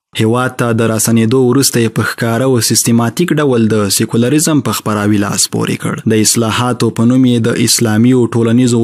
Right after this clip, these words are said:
اصولو خلاف فاسد فرمانونه صادر کړل. پر حجاب یې بندیز ولګاوه او د ده په امر د کابل په جادو څلور لارو کې لویې لوحې وځړول شوې چې پرې لیکل شوي وه،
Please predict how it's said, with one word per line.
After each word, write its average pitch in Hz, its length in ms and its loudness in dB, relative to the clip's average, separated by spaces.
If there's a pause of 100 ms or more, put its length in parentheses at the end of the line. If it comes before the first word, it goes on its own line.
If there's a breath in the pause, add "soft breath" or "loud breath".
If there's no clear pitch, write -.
اصولو 120 280 0
خلاف 117 380 -2
فاسد 113 380 -2
فرمانونه 117 600 0
صادر 107 460 0
کړل. 107 260 -2
پر 113 160 -4
حجاب 113 400 0
یې 110 140 2
بندیز 110 400 2
ولګاوه 104 720 -2
او 107 160 0
د 113 120 2
ده 143 120 0
په 143 120 -2
امر 151 240 2 (120)
د 107 120 2 (120)
کابل 113 300 0 (120)
په 110 100 0
جادو 120 320 2 (180)
څلور 110 360 2
لارو 110 200 0
کې 110 460 0
لویې 120 320 2
لوحې 113 300 2 (100)
وځړول 110 500 2
شوې 110 240 0 (120)
چې - 60 0 (100)
پرې 107 220 0
لیکل 101 280 -2
شوي 110 200 2
وه، 101 300 -2